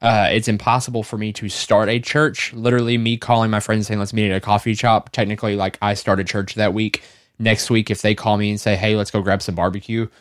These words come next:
like, that's starting. They're, they started church that week. So, like, I just kinda believe that. I mean, as far as, like, an organized central body,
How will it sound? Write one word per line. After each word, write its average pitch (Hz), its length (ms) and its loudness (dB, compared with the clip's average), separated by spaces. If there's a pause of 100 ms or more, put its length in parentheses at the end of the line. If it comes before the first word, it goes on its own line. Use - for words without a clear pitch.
(260)
like, 101 180 2
that's 101 220 2
starting. 101 520 0
They're, 113 160 4
they 113 220 2
started 113 320 2
church 117 260 0
that 117 180 0
week. 117 200 -6
So, - 140 -4
like, 95 180 0
I 104 100 2
just 101 140 -2
kinda 101 180 -2
believe 92 380 -6 (640)
that. 87 300 4
I 92 60 -2
mean, 95 340 -4
as 104 140 -2
far 113 180 4
as, 104 60 2
like, 107 120 2
an - 80 0
organized 98 440 0
central 101 300 -2
body, 104 560 2